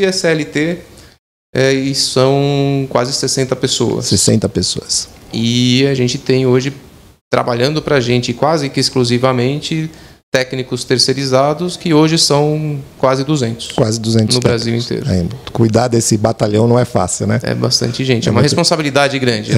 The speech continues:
Speaker 1: né? Muita
Speaker 2: exato.
Speaker 1: gente dependendo da empresa hoje.
Speaker 2: Que legal, que ma-, que sensacional, né? E vocês veem, né? É, é uma história parecida com a da Plantec, né? A Plantec também é a me-, exatamente a mesma coisa. O Fernando tinha uma,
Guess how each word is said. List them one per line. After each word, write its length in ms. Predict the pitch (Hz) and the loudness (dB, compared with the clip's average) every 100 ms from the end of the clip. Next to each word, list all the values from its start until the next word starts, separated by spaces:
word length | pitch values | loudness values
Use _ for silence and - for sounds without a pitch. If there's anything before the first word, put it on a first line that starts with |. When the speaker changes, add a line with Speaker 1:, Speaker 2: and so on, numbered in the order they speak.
| 107 | 2
Speaker 1:
né? 60 | 98 | 2
Muita 260 | 123 135 | 0 0
Speaker 2:
exato. 140 | 123 123 | 0 0
Speaker 1:
gente 160 | 120 | 0
dependendo 580 | 123 120 120 117 117 113 | -2 0 0 0 0 0
da 80 | 113 | -2
empresa 460 | 110 - 110 110 113 | -2 0 0 0 -2
hoje. 280 | 117 123 147 - | -2 -6 -10 -2
Speaker 2:
Que 120 | 135 | 4
legal, 380 | 123 101 101 92 | 4 4 2 2
que 140 | 127 | 2
ma-, 120 | 110 | 2
que 220 | - - 123 | 0 -2 2
sensacional, 800 | - 135 - 123 - 104 90 90 | 4 4 4 4 4 4 2 4
né? 200 | 131 131 - - - - | 4 2 -2 -16 0 2
E 60 | |
vocês 280 | 131 185 175 | 6 6 6
veem, 220 | 147 143 127 | 4 4 4
né? 360 | 131 127 123 131 | 6 6 4 4
É, 140 | 135 | 4
é 20 | 135 | 4
uma 160 | 143 | 4
história 260 | 139 147 151 | 4 4 4
parecida 400 | 151 139 165 156 | 2 2 2 4
com 60 | |
a 20 | 143 | 4
da 120 | 131 | 4
Plantec, 480 | 131 123 113 101 107 | 4 4 4 2 2
né? 60 | |
A 20 | 107 | 4
Plantec 360 | 123 117 127 | 4 4 2
também 340 | 160 151 151 151 | 2 4 6 6
é 40 | |
a 40 | |
me-, 120 | 160 165 | 6 4
exatamente 480 | 160 202 269 196 | 4 4 2 4
a 60 | 175 | 4
mesma 240 | 160 143 | 4 4
coisa. 240 | - 107 110 | 4 2 2
O 40 | |
Fernando 380 | - 131 139 143 | 2 4 6 4
tinha 260 | - 147 135 | 4 4 6
uma, 460 | 131 117 104 - | 6 6 4 0